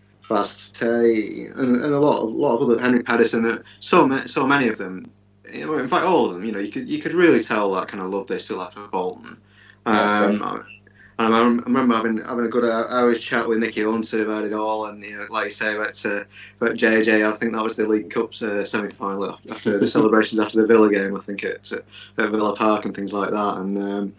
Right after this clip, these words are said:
Speaker 1: I mean, yeah, I mean, wha-, one of the ones that stands out for me was, was, was Diouf, because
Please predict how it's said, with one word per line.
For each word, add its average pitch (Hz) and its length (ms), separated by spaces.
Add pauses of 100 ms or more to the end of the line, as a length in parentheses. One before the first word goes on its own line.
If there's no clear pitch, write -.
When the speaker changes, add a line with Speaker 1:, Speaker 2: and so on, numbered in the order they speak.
(420)
Speaker 1:
I 139 60
mean, 147 180
yeah, 156 240
I 151 60
mean, 156 240
wha-, 160 140
one 160 120
of 156 80
the 139 60
ones 139 180
that 131 80
stands 120 300
out 107 160
for 107 80
me 110 180
was, 101 220
was, 104 240
was 107 180
Diouf, 107 560
because 104 460